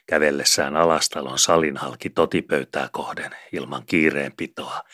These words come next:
ja kohentelematta mittaansa tuumaakaan sen pitemmäksi, kuin hänellä oli hänelle riittävää omaa tiivistä vartta. Ei se mikään juhlallinen tapaus ollut,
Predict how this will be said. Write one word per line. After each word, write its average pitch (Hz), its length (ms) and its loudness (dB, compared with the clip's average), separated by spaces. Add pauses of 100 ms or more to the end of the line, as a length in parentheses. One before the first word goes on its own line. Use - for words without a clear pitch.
(320)
ja 80 100 2
kohentelematta 76 880 2
mittaansa 80 640 0
tuumaakaan 73 720 0
sen 78 220 0
pitemmäksi, - 760 -2 (400)
kuin 73 180 0
hänellä 73 440 4
oli 78 200 4
hänelle 78 500 2
riittävää 71 680 -4
omaa 73 400 2
tiivistä 76 600 0
vartta. - 600 -2 (1200)
Ei 80 100 2
se - 120 2
mikään 71 360 2
juhlallinen 73 680 2
tapaus 76 500 2
ollut, 69 400 -4